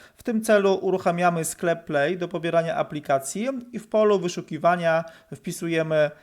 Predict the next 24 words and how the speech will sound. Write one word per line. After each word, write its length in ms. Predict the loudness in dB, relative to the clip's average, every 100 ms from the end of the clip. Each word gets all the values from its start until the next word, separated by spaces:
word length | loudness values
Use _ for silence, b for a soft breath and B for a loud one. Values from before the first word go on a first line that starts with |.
| B
zdjęcia, 880 | -10 -10 -4 0 2 0 2 4 4
e, 160 | 0 -6
Google. 420 | -4 -4 -2 0 0 -2 b b b b _ _ _ _ _ _ _ _
Szukamy 540 | -16 -2 0 0 0
takiej 280 | -4 -4 -6
aplikacji. 760 | -6 -6 0 0 0 -6 -4 -2 -4 -8 -18
Ja 140 | -14 -12
sobie 280 | -10 -10 -10
wpiszę 380 | -10 -8 -8
zdjęcia, 680 | -8 -8 -8 -6 -2 -2 -2 -10 -20 _
e, 300 | -10 -8 -8
Google 480 | -6 -2 -2 -2 -4 -8 b b b b b _ _ _ -8
i, 280 | -6 -6 -6
e, 140 | -8
klikam. 640 | -6 -8 -2 0 0 -2 -8 B B _ -10
I 120 | -2
to 140 | 2
jest 180 | 2 2
właśnie 380 | -2 -4 -4 -4
pierwsza 400 | 0 -2 2 2
aplikacja 580 | 2 0 0 0 0 -2
na 140 | -2
tej 200 | -2 -4
liście. 540 | -6 -8 -2 2 2